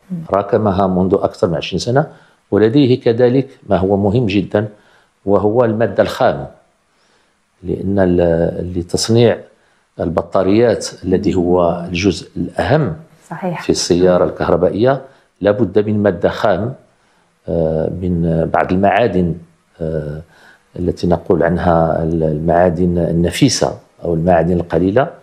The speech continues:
Speaker 2: وهناك مادة أخرى مهمة جدًا وهي الفوسفات،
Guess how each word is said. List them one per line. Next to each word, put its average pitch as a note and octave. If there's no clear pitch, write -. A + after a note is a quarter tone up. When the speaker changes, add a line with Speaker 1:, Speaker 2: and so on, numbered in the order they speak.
Speaker 2:
وهناك D3
مادة C#3
أخرى G#2+
مهمة A#2+
جدًا D#3+
وهي A2+
الفوسفات، -